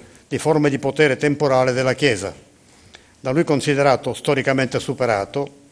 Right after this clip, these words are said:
origine di corruzione e fonte di gravi mali. Fu Paolo sesto, professor Bazzoli, a ricordare che fu provvidenziale la perdita del potere temporale ad opera dello Stato italiano,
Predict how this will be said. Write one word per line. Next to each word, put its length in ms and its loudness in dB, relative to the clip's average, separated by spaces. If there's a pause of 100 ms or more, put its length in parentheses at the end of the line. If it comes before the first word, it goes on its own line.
(300)
origine 500 0
di 100 -6
corruzione 760 -2 (420)
e 120 -4
fonte 580 -4 (240)
di 120 -8
gravi 260 -2
mali. 340 -2 (2250)
Fu 200 -10
Paolo 240 0
sesto, 460 -2
professor 380 -6
Bazzoli, 580 -4 (380)
a 80 -8
ricordare 480 -2
che 100 -4
fu 240 -8
provvidenziale 1040 -4 (560)
la 120 -6
perdita 240 -2
del 0 -
potere 240 -4
temporale 640 -2
ad 160 -4
opera 180 -2
dello 120 -2
Stato 220 -6
italiano, 600 -4